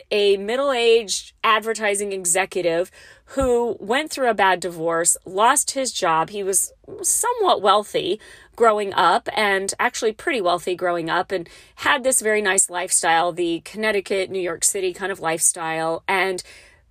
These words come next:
the guy lost his job, and he ended up getting a job at a Starbucks. And he had some health issues that were pretty serious. And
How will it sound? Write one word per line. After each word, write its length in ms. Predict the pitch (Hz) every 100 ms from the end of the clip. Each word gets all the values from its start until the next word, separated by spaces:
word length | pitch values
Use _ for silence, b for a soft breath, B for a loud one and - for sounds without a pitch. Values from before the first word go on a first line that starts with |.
| _
the 100 | 233
guy 300 | 226 262 277
lost 360 | 247 185 202 190
his 140 | 180
job, 440 | - 190 175 - - b b b 185
and 140 | 208
he 180 | 254 -
ended 360 | 269 311 381 -
up 360 | 160 147 - - b b b _ 180
getting 320 | 196 254 330
a 80 | 339
job 320 | 233 202 202
at 120 | - 208
a 40 |
Starbucks. 800 | 208 - 185 175 - - - - b b b
And 460 | - 226 220 214 208 -
he 380 | - 294 320
had 540 | 330 220 196 190 190 175 _ _ _ -
some 260 | - 220
health 280 | 220 285 427 -
issues 680 | 196 - 156 170 180 - b b b
that 120 | 226
were 100 | 226
pretty 260 | - 427
serious. 720 | 403 247 262 226 180 180 180 b b b
And 420 | - 240 233 226